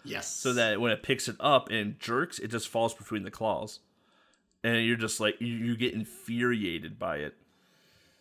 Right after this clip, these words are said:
Speaker 1: Yeah, I didn't have that much issues with it, to be honest. Um, the only thing that was a little hard for me to grab, and that's tying in into an addition to this, uh,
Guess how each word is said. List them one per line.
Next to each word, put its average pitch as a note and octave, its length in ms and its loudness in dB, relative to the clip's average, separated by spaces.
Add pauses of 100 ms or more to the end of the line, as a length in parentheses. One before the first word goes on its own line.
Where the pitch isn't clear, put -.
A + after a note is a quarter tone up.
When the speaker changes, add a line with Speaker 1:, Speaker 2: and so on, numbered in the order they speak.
(760)
Speaker 1:
Yeah, D3+ 180 2
I A#2 140 0
didn't F#3 460 4
have D3+ 280 2
that B2+ 240 2
much A#2 280 -2
issues F#2+ 500 -6
with G2 160 -4
it, F#2+ 160 -4
to G2 160 -6
be F#2+ 140 -4
honest. G2 560 -8
Um, G2 420 -6
the A#2 180 4
only D3+ 220 8
thing D3 340 6
that C#3+ 120 8
was C3 260 4
a B2 60 0
little B2+ 360 6
hard B2+ 300 2
for B2 200 -2
me A#2 240 0
to A2 220 -2
grab, A2 420 -6 (440)
and G2+ 120 -2
that's - 260 -2
tying A2 280 0
in G#2+ 140 0
into G2+ 800 -2
an F#2+ 80 -6
addition G#2+ 580 0
to G#2+ 140 -4
this, A2 320 -2
uh, G#2+ 680 -4